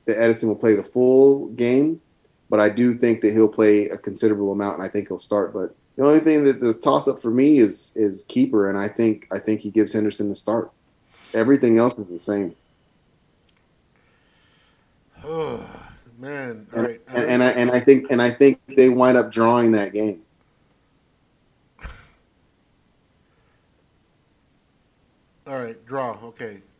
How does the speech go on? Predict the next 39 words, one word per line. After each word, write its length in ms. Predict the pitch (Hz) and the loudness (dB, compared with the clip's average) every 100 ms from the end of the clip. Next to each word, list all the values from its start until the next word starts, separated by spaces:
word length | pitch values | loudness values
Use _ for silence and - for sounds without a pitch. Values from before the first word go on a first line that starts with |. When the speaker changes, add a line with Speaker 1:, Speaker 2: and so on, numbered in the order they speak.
| _ | _
Speaker 2:
draw 180 | - 143 139 | -12 -10 -10
Speaker 1:
I 20 | |
think 100 | 123 | -12
Speaker 2:
one 180 | 139 147 | -14 -10
one, 480 | 156 170 170 165 | -8 -6 -8 -10
Speaker 1:
they 80 | 143 151 | -10 -8
draw, 40 | 160 170 | -4 -6
Speaker 2:
nil-nil. 240 | 190 180 | -6 -10
What 60 | 147 | -10
do 40 | 139 | -10
you 60 | |
want? 200 | 135 123 110 | -12 -10 -8
Speaker 1:
I, 340 | 120 - 123 | -8 -4 -4
I, 40 | 120 _ _ _ 107 117 | -4 _ _ _ -2 0
I 20 | |
think 240 | 123 127 | 2 2
they 160 | 127 120 | 2 0
draw 280 | 117 120 117 | 2 2 2
one 240 | 120 123 | 2 0
one. 260 | 127 139 104 _ _ _ _ _ _ | 0 0 -2 _ _ _ _ _ _
I 60 | 104 | -6
Speaker 2:
That's, 100 | 110 | -2
Speaker 1:
think 220 | 127 117 110 | 2 0 0
Speaker 2:
that's 100 | 117 | 0
Speaker 1:
Wolves 380 | 127 135 127 | 4 4 4
in 160 | 120 113 | 0 -2
twelfth 320 | - 127 123 | 2 4 4
Speaker 2:
pathetic. 40 | - | 2
Speaker 1:
place 520 | 131 131 135 - - _ _ _ | 2 4 2 -6 -14 _ _ _
Speaker 2:
That's 200 | 107 104 | -4 -2
Speaker 1:
has 20 | |
nothing 380 | 107 117 - 143 | 0 0 2 4
to 80 | 139 | 4
play 280 | 139 139 143 | 4 4 4
for, 420 | 143 147 151 160 | 2 2 2 0
Speaker 2:
pathetic 360 | - 110 107 - | -6 -20 -14 -2
Speaker 1:
but 180 | 120 113 | 2 4
Speaker 2:
right 100 | - | 2
there. 160 | - | -8